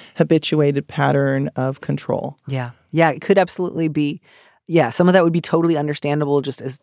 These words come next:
Speaker 2: as time passes, you, you wanna
Speaker 1: Yes.
Speaker 2: reconnect. And some of it could
Speaker 1: Nostalgia.
Speaker 2: also have to do with that, like, "I'm used to controlling you." Um, so, again, I would encourage you to at least consider saying that once. Again,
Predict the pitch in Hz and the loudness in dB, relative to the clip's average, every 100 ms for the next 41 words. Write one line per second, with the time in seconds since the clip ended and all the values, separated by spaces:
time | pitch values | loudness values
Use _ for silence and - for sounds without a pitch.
0 | - 117 - 139 143 151 147 143 131 - | -8 -6 -2 -2 -2 -4 -4 -4 -4 -6
1 | 131 196 - - _ 135 127 127 135 139 | -8 -8 -14 -20 _ -2 0 2 0 0
2 | 135 131 131 - 127 123 135 131 - 139 | 0 0 -2 -4 -4 2 2 2 2 2
3 | 127 - 135 123 127 - 123 120 120 120 | 2 2 2 2 -2 -6 -6 -4 -4 -2
4 | 117 117 - 113 - 117 107 - 123 120 | 0 -2 -2 -4 -4 -8 -12 -10 -8 -6
5 | 113 120 120 113 127 120 117 117 117 - | -6 -8 -8 -6 -4 -4 -4 -4 -8 -10
6 | - - _ - 127 117 117 - - 175 | -20 -20 _ -8 -6 -4 -6 -4 2 2
7 | 147 135 151 156 131 - 170 165 160 180 | 2 -2 -4 -4 -4 -4 -2 -2 -2 0
8 | 180 175 202 180 139 156 - 151 - 165 | 0 0 2 2 0 -2 -4 -6 -2 0
9 | 170 - 160 156 147 127 127 139 170 - | 0 -2 -2 0 -2 -2 -4 -4 -6 -10
10 | - 151 190 160 | -6 0 2 0